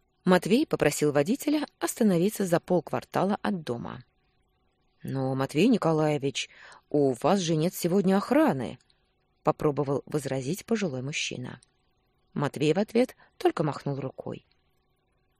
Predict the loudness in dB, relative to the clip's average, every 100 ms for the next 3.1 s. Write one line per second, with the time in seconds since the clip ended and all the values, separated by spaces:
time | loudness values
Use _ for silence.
0 | _ 0 2 4 2 2 2 0 -2 -4
1 | -4 0 2 2 0 -2 -2 -6 -10 _
2 | _ _ _ -4 0 2 4 4 0 -4
3 | -10